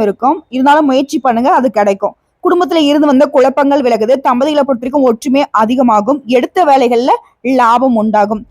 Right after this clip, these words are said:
ஒரு வார்த்தையில சொன்னா உங்களுடைய சிந்தனைகள் மேம்படக்கூடிய நாளா இருக்குன்னு சொல்லலாம். அடுத்ததா உத்திரம் நட்சத்திரம் ஒன்றாம் பாதம். விட்டு கொடுத்து நடந்துக்கோங்க இன்னைக்கு. பழைய கடன்கள் வசூலாகும். வியாபாரத்துல உங்களுக்கு இருக்கக்கூடிய நெருக்கடிகள்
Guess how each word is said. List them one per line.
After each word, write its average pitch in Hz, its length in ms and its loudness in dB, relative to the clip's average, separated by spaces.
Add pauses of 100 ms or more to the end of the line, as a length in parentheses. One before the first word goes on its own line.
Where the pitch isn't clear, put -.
(180)
ஒரு 294 320 2
வார்த்தையில 330 360 0 (100)
சொன்னா 240 260 0 (140)
உங்களுடைய 277 240 0
சிந்தனைகள் 294 480 2
மேம்படக்கூடிய 262 600 0
நாளா 208 180 2
இருக்குன்னு 233 300 -4
சொல்லலாம். 175 240 -2 (460)
அடுத்ததா 294 340 2 (120)
உத்திரம் 330 400 -2
நட்சத்திரம் 269 380 -2
ஒன்றாம் 240 400 0
பாதம். 208 220 -2 (640)
விட்டு 294 340 0
கொடுத்து 320 360 0
நடந்துக்கோங்க 247 460 0
இன்னைக்கு. 220 240 -4 (400)
பழைய 277 240 4
கடன்கள் 269 400 0
வசூலாகும். 220 460 -2 (160)
வியாபாரத்துல 285 680 0
உங்களுக்கு 269 280 -2
இருக்கக்கூடிய 269 300 -2 (100)
நெருக்கடிகள் 247 520 0